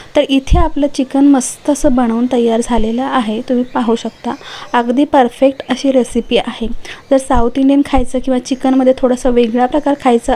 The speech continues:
असेल तर अशा प्रकारे चिकन सुक्का आपण बनवू शकतो. झटकेपट होणारी रेसिपी आहे, याला फार वेळ लागत नाही, म्हणजे याला अगदी पूर्वतयारीची गरज नाही.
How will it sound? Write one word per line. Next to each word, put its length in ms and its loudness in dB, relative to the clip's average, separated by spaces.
असेल 340 -2
तर 60 2
अशा 280 0
प्रकारे 380 0
चिकन 360 -2
सुक्का 380 -2
आपण 320 -2
बनवू 300 0
शकतो. 400 -2
झटकेपट 560 0
होणारी 300 4
रेसिपी 440 0
आहे, 260 2
याला 240 2
फार 280 -2
वेळ 180 0
लागत 340 0
नाही, 280 0
म्हणजे 160 4
याला 240 4
अगदी 200 0
पूर्वतयारीची 720 2
गरज 320 2
नाही. 280 0